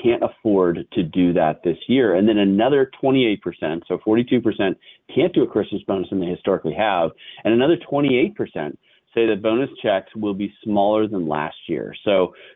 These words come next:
um, while the administration talks about how amazing the economy is and how robust the economy is, these small businesses are going to their employees and saying, "Look,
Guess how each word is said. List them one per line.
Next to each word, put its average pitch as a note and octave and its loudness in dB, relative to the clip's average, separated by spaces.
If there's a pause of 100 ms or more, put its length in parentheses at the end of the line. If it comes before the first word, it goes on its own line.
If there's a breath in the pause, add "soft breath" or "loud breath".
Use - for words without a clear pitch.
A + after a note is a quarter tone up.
um, E2 -2
while F#2+ 2 (160)
the F#2 -2 (100)
administration A#2 -2
talks G#2+ -4
about G2 0
how G2 -4
amazing G2+ -4
the G#2 -4
economy G2 0
is F#2 2
and F2+ -18
how E2 -4
robust D#2+ -2
the F#2+ -4
economy F2 -2
is, E2+ 0
these A2 -2 (100)
small C3+ 0
businesses G#2 0 (420 loud breath)
are G2+ 0
going G#2 2
to B2+ 4
their A#2+ 4
employees F2 2
and E2 -4
saying, E2 -2
"Look, F#2 0